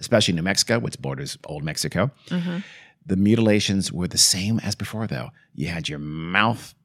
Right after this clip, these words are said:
Speaker 1: precisely cut away. You had your anuses and genitalia gone. You had the no blood, the no tracks. Yeah, the same kind of scenario was happening in New Mexico in nineteen seventy, I believe seventy-eight and into seventy-nine.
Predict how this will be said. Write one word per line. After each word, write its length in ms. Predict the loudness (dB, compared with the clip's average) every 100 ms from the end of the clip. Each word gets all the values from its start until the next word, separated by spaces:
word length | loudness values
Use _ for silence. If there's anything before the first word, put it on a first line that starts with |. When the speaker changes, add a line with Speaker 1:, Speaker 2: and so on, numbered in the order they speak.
| -8
Speaker 1:
precisely 880 | 0 4 4 4 2 0 0 0 -2
cut 280 | 0 2 2
away. 460 | 2 2 2 0 -2 -12 -4
You 120 | -2
had 200 | -2 -4
your 360 | -6 -6 -8 _ _ _ -2
anuses 460 | 2 4 4 4
and 140 | 2 2
genitalia 800 | 0 0 -2 -2 0 0 -2 -2
gone. 540 | -2 0 -2 0 -2 -4 -8
You 140 | -6
had 140 | -4 -2
the 60 |
no 240 | 4 6 6
blood, 640 | 4 2 0 -2 -4 -6 _ -8
the 80 | -2
no 200 | 0 0
tracks. 800 | 0 -2 0 0 -4 -2 -2 -2 _ -12
Yeah, 100 | -6
the 80 | 0
same 440 | 2 2 2 0
kind 340 | 0 -2 0 0
of 60 | 0
scenario 320 | -2 -2 0
was 140 | 0
happening 260 | -2 -2 0
in 60 | 2
New 40 |
Mexico 360 | 2 2 2 2
in 80 | 2
nineteen 460 | -2 -2 0 2
seventy, 520 | 2 2 2 2 2 2
I 20 |
believe 240 | 2 2
seventy-eight 560 | 4 4 4 4 4 4
and 140 | 2
into 320 | 2 2 4 4
seventy-nine. 1040 | 4 2 2 0 -2 -4 -6 -8 -10